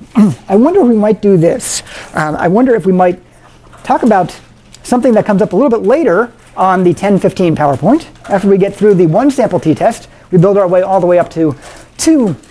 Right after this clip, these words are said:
samples, and these are gonna be independent samples. So we might have one group of people, another group of people who are being measured, and we might ask, is there a difference between means? So these are parametric tests,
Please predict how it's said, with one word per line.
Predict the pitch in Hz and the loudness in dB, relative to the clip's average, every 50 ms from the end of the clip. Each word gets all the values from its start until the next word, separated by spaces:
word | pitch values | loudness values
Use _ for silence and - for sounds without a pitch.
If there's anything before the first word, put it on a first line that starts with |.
| - - - - - - - - - - - - - | -20 -20 -20 -20 -20 -16 -14 -14 -14 -14 -18 -14 -6
samples, | - - 185 160 139 214 247 269 220 | -4 -2 -2 0 0 0 0 0 -2
and | 202 190 214 | -2 0 0
these | 240 208 233 | 2 2 2
are | |
gonna | 214 202 208 | 0 0 0
be | 202 185 196 | 0 -2 -2
independent | - 220 226 214 202 - - 214 220 202 180 151 123 | 0 0 0 0 -2 -4 -4 -4 -2 0 0 -2 -4
samples. | - 151 135 123 113 - - 151 | -4 -6 -6 -6 -8 -10 -12 -10
So | - - 170 151 | -4 -2 0 2
we | 147 | 2
might | 151 147 151 143 | 2 2 0 0
have | 151 135 120 147 | -2 -2 0 0
one | 190 202 | 2 2
group | 190 185 196 190 | 2 2 0 -2
of | 156 - | -2 0
people, | 185 175 170 175 175 160 - - - - _ | 0 0 2 0 0 -2 -2 -8 -18 -14 _
another | - 180 175 | -2 0 0
group | 165 170 180 143 | 2 0 -2 -4
of | 143 - | -4 -2
people | - 160 147 151 139 120 - - - - - - - - - - - - - | -2 -2 -2 -2 -4 -6 -10 -18 -20 -20 -20 -20 -20 -20 -20 -20 -20 -14 -6
who | - 185 | -2 0
are | 202 190 | 0 0
being | 165 175 170 170 160 160 160 147 - - - | 0 0 0 0 0 -2 -2 -4 -4 -8 -4
measured, | - 175 175 165 131 185 254 294 302 - - _ _ - | -2 0 2 2 2 2 0 0 -2 -6 -14 _ _ -2
and | - 190 | 0 2
we | 190 | 2
might | 180 180 185 180 | 2 2 2 2
ask, | 185 170 - - | 0 -2 -2 -2
is | 208 226 190 | -2 0 2
there | 262 254 | 2 2
a | 233 | 2
difference | 180 202 190 214 185 - | 2 -2 -4 -6 -8 -8
between | - 160 - - 175 165 151 143 | -10 -10 -6 -2 -2 0 0 0
means? | 143 147 - - - - | -2 -4 -4 -8 -10 -4
So | - 160 | 0 0
these | 165 185 175 | 2 2 2
are | 180 | -2
parametric | - - - 202 208 185 170 196 - - 262 - | -2 -2 -2 -2 -2 0 0 -2 -2 -4 -6 -8
tests, | - - 127 143 143 - - - - | -8 -10 -10 -10 -12 -12 -16 -16 -16